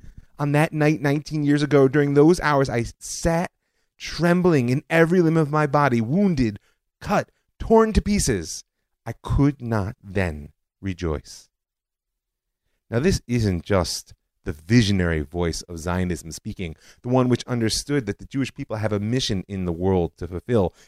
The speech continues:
and that the state would be a platform for that mission. This is the messianic voice.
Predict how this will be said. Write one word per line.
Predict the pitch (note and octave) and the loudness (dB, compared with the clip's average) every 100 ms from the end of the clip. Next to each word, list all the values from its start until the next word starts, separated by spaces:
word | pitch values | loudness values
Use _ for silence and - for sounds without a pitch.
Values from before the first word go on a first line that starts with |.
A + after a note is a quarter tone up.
| _ - | _ -8
and | G2 | -8
that | - | -6
the | F2 | -4
state | - - - C#3 A#2 - _ _ _ - | -4 -6 -4 -4 -4 -10 _ _ _ -6
would | G#2+ F#2 | -4 -2
be | F#2 | -4
a | |
platform | - - C#3+ - G#2 E2 | -4 -6 -6 -6 -8 -8
for | - | -6
that | F2+ E2 | -4 -4
mission. | - E2+ D2+ _ _ _ | -6 -8 -8 _ _ _
This | C3 - | -2 -2
is | G2 | -2
the | F#2 | -6
messianic | F2 E2 - E2 E2 D#2 - | -6 -6 -6 -4 -4 -6 -8
voice. | D2 C2+ - - | -14 -12 -14 -14